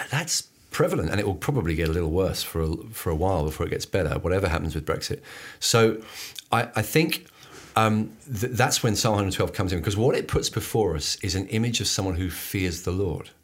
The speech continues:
They fear the Lord, therefore they don't fear <laughs> other things. They're delivered from the fear of, of poverty. They're delivered from living in that cloud of, "What's the future? What's the future?" Well, I know the future. The Lord is,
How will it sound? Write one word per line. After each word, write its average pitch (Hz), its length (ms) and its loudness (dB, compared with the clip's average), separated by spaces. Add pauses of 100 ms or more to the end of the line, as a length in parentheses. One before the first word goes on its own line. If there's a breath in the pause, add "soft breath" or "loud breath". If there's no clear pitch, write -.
(800 loud breath)
They 95 80 -2
fear 135 340 2
the 107 100 2
Lord, 104 480 2 (360)
therefore 98 480 2
they 87 140 2
don't 95 320 0
fear 80 300 0 (460 loud breath)
<laughs> - 460 -16
other 90 180 0
things. 92 520 -4 (400 loud breath)
They're 92 100 0
delivered 113 480 2
from 90 200 0
the 82 60 0
fear 117 460 0
of, 82 260 -6
of 85 360 0
poverty. 82 420 -4
They're 82 80 0
delivered 107 420 0
from 87 280 -2
living 107 320 0
in 85 100 0
that 87 180 -4
cloud 120 440 -2
of, 82 180 -6 (420 loud breath)
"What's 135 320 -6
the 101 100 -10
future? 113 580 0
What's 113 320 -6
the 113 80 -8
future?" - 400 -6
Well, - 120 -8
I - 100 -4
know 392 200 -6
the 349 80 -8
future. - 380 -4
The 104 120 0
Lord 208 260 -2
is, - 200 -6